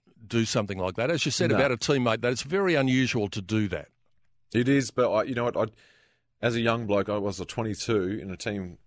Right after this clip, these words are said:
Speaker 2: full of guys like him and Shane Warne, and, and I mean, you know, the list goes on. McGrath, the superstars, Dizzy, and I just, I just shut my mouth.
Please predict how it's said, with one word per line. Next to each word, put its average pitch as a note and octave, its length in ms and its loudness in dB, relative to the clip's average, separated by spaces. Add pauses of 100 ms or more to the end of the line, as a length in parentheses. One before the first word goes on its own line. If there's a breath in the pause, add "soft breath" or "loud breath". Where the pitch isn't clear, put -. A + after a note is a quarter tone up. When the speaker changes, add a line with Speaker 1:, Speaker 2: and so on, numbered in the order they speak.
(220)
Speaker 2:
full G2+ 200 -8
of F2+ 120 -6
guys F#2 340 0
like F2 140 -6
him G2+ 220 -6
and F2 220 -6 (460 soft breath)
Shane F#2+ 400 -2
Warne, F#2+ 320 0
and, E2 240 -6
and F2 100 -6
I E2+ 120 -2
mean, D#2+ 220 -6
you F2+ 140 -2
know, - 60 -14 (320)
the E2+ 120 -8
list F#2 200 -4
goes E2 220 0
on. F#2+ 160 -2
McGrath, F2+ 400 0
the E2 40 -8 (220)
superstars, E2+ 440 -6
Dizzy, E2+ 380 -6
and D2+ 180 -14 (720 soft breath)
I A2+ 120 2
just, A2+ 340 -6
I A#2+ 140 2
just B2 140 -2
shut F#2+ 140 0
my D2+ 100 -6
mouth. D#2 380 -8